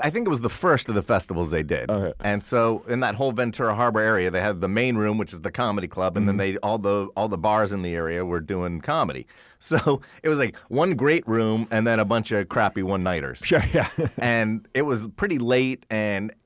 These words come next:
Speaker 1: people were hammered, and everything was <laughs> going. We followed, I, we, I forget what the group was we followed. It might have been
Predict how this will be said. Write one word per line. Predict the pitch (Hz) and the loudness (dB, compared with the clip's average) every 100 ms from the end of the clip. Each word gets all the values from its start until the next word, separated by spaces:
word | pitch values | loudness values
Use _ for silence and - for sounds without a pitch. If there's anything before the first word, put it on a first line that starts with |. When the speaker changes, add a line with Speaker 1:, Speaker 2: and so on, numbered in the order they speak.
| _ _ | _ _
Speaker 1:
people | - 180 104 | -8 -6 -6
were | 80 | -8
hammered, | - 117 110 104 101 95 - 98 | -4 0 2 2 0 -2 -8 -6
and | 95 90 - | -4 -6 -6
everything | 202 220 170 | -4 -4 -2
was | 131 | -4
<laughs> | 107 | -2
going. | 139 - 113 - - | -4 -4 -8 -16 -8
We | 160 | -8
followed, | 160 156 139 135 120 - | -4 0 0 2 -2 -4
I, | 123 87 | -4 -4
we, | 85 120 _ - | -6 -10 _ -4
I | 104 | -4
forget | 98 98 98 | -4 -4 -4
what | 90 107 - | -2 -4 -4
the | 98 90 | -6 -6
group | 82 95 71 | -4 -4 -2
was | 92 82 | -4 -2
we | 87 | -6
followed. | 82 82 82 | -2 -2 -2
It | 85 | -4
might | 92 90 | -4 -4
have | |
been | 87 85 | -4 -6